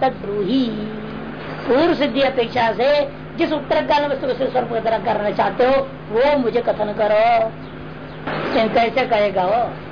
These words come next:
कर नहीं सकता। समस्या यही आता है, भाई मान लो कह दे, इसलिए वो पुरुष को भी नित्य मानता है, अज मानता है, प्रकृति को भी नित्य और अज मानता है। पुरुष की कृपा से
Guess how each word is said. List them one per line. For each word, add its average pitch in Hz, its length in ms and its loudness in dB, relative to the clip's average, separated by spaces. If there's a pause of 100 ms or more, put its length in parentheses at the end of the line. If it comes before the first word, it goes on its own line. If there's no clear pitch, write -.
(120)
कर 240 140 0
नहीं 240 140 -4
सकता। - 260 -8 (440)
समस्या 202 520 2
यही 254 260 2
आता 262 220 2
है, 254 100 2
भाई 247 160 0
मान 233 280 0
लो 254 140 2
कह 233 240 2
दे, 247 140 2 (840)
इसलिए 226 240 2
वो 262 160 4
पुरुष 269 200 2
को 294 160 4
भी 311 120 2 (1000)
नित्य 240 240 0
मानता 233 360 2
है, 160 140 -4
अज 208 180 0
मानता 220 400 0
है, - 580 -12
प्रकृति 285 320 2
को 320 120 4
भी 370 140 0 (280)
नित्य 240 240 -2
और 196 80 2
अज 190 180 -4
मानता - 580 -10
है। - 160 -8
पुरुष 269 240 2
की 302 180 -2
कृपा 302 380 4
से 320 140 4